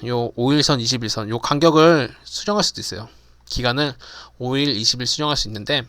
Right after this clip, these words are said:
우선 오일, 이십일 기준으로 한번 설명해 볼게요. 요 이십일이랑 오일선이랑 요 간격을 표시한 거예요. 만약 오일선이 위에 있으면 양의 값으로 이렇게 표시한 거고요.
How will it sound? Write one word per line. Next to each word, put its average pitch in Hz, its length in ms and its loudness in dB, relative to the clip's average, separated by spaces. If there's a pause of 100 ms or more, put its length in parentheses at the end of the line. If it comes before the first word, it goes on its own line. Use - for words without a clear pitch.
(520)
우선 120 380 -8 (240)
오일, 143 220 2
이십일 127 560 0
기준으로 123 360 -4
한번 123 140 -2
설명해 156 320 0
볼게요. 113 300 -8 (1040)
요 120 300 -4 (420)
이십일이랑 151 1160 2 (120)
오일선이랑 127 840 0
요 123 140 -2
간격을 131 840 2 (640)
표시한 143 320 0
거예요. 98 260 -4
만약 107 200 -4
오일선이 120 480 -2
위에 110 120 0
있으면 143 440 -4 (1900)
양의 127 280 2
값으로 - 340 -4 (340)
이렇게 120 180 -14
표시한 131 320 -4
거고요. 117 360 -4